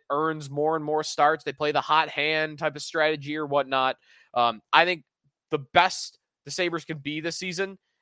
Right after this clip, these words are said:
is with Eric Comrie as their goaltender, not Craig Anderson. Anderson last year, that's the best you're gonna get out of him.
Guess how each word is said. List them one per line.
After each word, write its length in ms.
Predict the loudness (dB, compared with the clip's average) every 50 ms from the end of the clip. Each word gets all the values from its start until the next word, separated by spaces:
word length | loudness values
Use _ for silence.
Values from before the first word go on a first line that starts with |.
| _ -2
is 180 | -2 -2 -2 0
with 220 | 0 0 0 0 0 2
Eric 260 | 2 4 4 2 -2
Comrie 440 | -2 0 2 2 2 0 -2 -4 -6
as 80 | -6
their 100 | -6 -10
goaltender, 500 | -6 -6 -6 -6 _ -10 -14 -14 -14 -20 -20 _ _ _ _ _
not 320 | -4 6 8 8 8 8 4 _ _ _ _
Craig 240 | -4 -2 -2 -2 0
Anderson. 440 | -4 -6 -6 -10 -14 -16 -18 -20 _ _ _ _ _ _ -2 0
Anderson 540 | 2 2 2 0 -2 -4 -4 -6 -6 -4
last 340 | 0 2 4 4 4 2 -2
year, 240 | -2 -2 0 0 0
that's 200 | 0 -2 -4 -4
the 140 | -6 -6 -6
best 380 | -2 4 4 4 6 4 -2
you're 100 | -4 -2
gonna 120 | 0 0 0
get 140 | 2 2 4
out 160 | 6 6 4
of 80 | 4
him. 180 | 0 -2 -6 -8